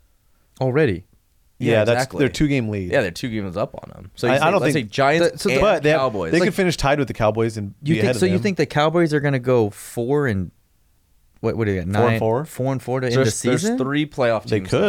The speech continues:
Speaker 2: could.
Speaker 3: right?
Speaker 2: I mean, if you're
Speaker 1: And
Speaker 2: saying
Speaker 1: if they go four and four,
Speaker 3: Hold on, three playoff teams. So
Speaker 1: it's Gi-, right now.
Speaker 3: yeah, Giants, Cowboys.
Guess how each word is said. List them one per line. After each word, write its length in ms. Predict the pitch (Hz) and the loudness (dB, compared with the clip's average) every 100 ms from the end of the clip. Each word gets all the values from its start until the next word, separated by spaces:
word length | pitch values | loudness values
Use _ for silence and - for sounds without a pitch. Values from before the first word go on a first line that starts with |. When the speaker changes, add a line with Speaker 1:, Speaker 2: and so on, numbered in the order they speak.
| 165 | 2
Speaker 2:
could. 80 | 151 | 0
Speaker 3:
right? 160 | 101 | -2
Speaker 2:
I 80 | 123 | 0
mean, 200 | 127 127 | 0 0
if 140 | 120 | 0
you're 100 | 143 | 0
Speaker 1:
And 120 | 156 165 | 2 2
Speaker 2:
saying 100 | 185 | 2
Speaker 1:
if 60 | |
they 120 | 185 143 | 0 2
go 240 | 135 180 | 2 2
four 420 | 170 - 151 170 | 0 -10 -4 -2
and 140 | 156 117 | -2 -6
four, 560 | - 156 151 117 107 113 | -6 -2 2 2 0 0
Speaker 3:
Hold 140 | 127 | 2
on, 120 | 107 | 2
three 200 | 101 147 | 0 -2
playoff 320 | 147 147 113 | 2 2 2
teams. 360 | - 90 76 - _ | 0 -10 -10 -16 _
So 440 | - 117 104 98 - - | -2 2 2 0 -6 -6
Speaker 1:
it's 200 | 120 - | -6 -6
Gi-, 220 | 110 107 - | -8 -6 0
right 180 | 147 175 | 0 2
now. 460 | 160 147 98 139 | 2 2 2 -2
Speaker 3:
yeah, 180 | - 92 | -4 -4
Giants, 380 | 78 110 123 135 | -2 -2 0 -2
Cowboys. 500 | 139 104 80 - - | -2 -2 -4 -12 -18